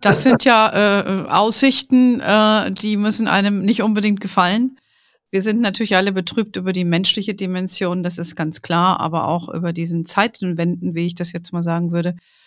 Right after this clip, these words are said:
Aber eigentlich läutet das auch eine neue Ära dann für die Emerging Markets ein und für die Chinesen. Und das jetzt, wenn man das rein jetzt mal aus Investmentperspektive betrachtet, ist das ja dann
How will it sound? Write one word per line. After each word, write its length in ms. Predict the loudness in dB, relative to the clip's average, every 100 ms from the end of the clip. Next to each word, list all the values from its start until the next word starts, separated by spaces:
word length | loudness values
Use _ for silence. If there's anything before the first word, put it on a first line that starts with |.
| _ _ _
Aber 280 | 0 2 2
eigentlich 520 | 2 0 0 -2 -4
läutet 380 | -2 -2 -2 -2
das 160 | -4 -4
auch 160 | -4
eine 120 | -2 0
neue 320 | 0 0 -2
Ära 300 | -4 -4 -2
dann 200 | -2 -4
für 140 | -6
die 80 | -6
Emerging 480 | -4 -4 -6 -4 -4
Markets 340 | -6 -8 -12
ein 220 | -8 -6
und 160 | -6 -8
für 120 | -10
die 100 | -12
Chinesen. 580 | -8 -2 -2 0 -2 -2
Und 240 | -6 -6
das 140 | -8 -8
jetzt, 340 | -10 -10 -6
wenn 120 | -2
man 80 | -2
das 140 | -2 -2
rein 140 | -2
jetzt 160 | -2 -2
mal 140 | -2
aus 140 | -2
Investmentperspektive 1040 | -2 -2 -4 -6 -8 -8 -10 -12 -16 -14 -10
betrachtet, 500 | -6 -4 -4 -6 -12 _ _ _ _ _ -6
ist 220 | -2 0
das 180 | 0 -2
ja 80 |
dann 360 | -2 -4 -4